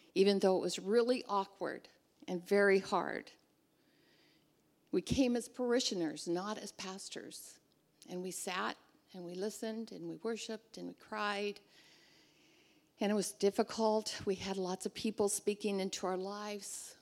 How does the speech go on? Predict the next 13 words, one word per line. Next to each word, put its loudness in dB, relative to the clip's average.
We 0
invited 4
that -2
into -8
our -2
lives, -6
speak -6
to -8
us. -6
But 10
it 10
was 6
really, 6